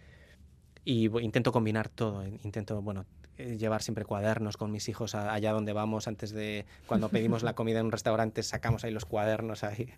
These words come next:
Speaker 1: <laughs> complicamos la vida al personal y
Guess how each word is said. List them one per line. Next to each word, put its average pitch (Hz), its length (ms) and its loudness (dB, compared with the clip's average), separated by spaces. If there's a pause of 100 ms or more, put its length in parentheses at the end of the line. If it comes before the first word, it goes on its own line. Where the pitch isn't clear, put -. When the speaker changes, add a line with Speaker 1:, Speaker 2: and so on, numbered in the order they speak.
(120)
Speaker 1:
<laughs> - 180 -8
complicamos 120 440 6
la 120 100 4
vida 110 200 4
al 113 140 2
personal 117 600 -2 (480)
y 98 640 2